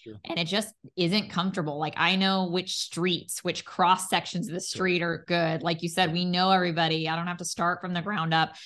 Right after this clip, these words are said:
Speaker 2: but there's a lot of people out there talking about doing all this research in different areas and buying out of state and doing all these things. And I've seen it,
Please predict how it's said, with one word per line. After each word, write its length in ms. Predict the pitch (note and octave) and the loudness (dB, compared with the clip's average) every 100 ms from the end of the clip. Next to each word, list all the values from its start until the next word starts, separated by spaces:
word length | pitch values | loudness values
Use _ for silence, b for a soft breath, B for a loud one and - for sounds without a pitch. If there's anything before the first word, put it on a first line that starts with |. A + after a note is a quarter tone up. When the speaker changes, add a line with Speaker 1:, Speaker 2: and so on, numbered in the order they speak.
| B | B
Speaker 2:
but 100 | G3 | 0
there's 160 | A3 G#3+ | 2 2
a 60 | |
lot 240 | G3+ G3 A3 | 2 4 2
of 80 | |
people 300 | A3 G#3+ F3 | 0 -4 0
out 240 | E3+ F#3 F#3+ | 2 2 0
there 180 | D#3+ D#3+ | -4 -2
talking 400 | D#3 E3 E3+ D#3+ | -2 -2 -2 0
about 300 | D#3 D#3 E3 | 0 0 0
doing 280 | E3+ E3+ | -2 0
all 220 | E3 D#3+ D#3 | 0 -2 0
this 240 | D#3 - A3+ | -2 -2 -4
research 640 | C4 - A3+ A3 A3 - B B - | -2 0 0 0 0 -6 B B -6
in 100 | E3 | -4
different 300 | D#3+ E3 - | -2 -4 0
areas 480 | A3+ A3+ G#3+ G#3 | 2 4 4 2
and 140 | D3+ D#3 | 0 -2
buying 320 | E3 E3 D#3+ | 0 2 0
out 80 | D3+ | -4
of 60 | |
state 440 | - - A3+ A3 G3 | -6 -2 2 2 2
and 120 | E3+ | 0
doing 220 | D#3+ E3 | -2 -2
all 100 | D#3+ | -4
these 180 | D#3 D#3 | -4 -6
things. 340 | - F#3 F3 F3 | 0 0 2 0
And 80 | |
I've 140 | F3+ G#3+ | 0 0
seen 180 | D4 | -2
it, 120 | C#4 | -4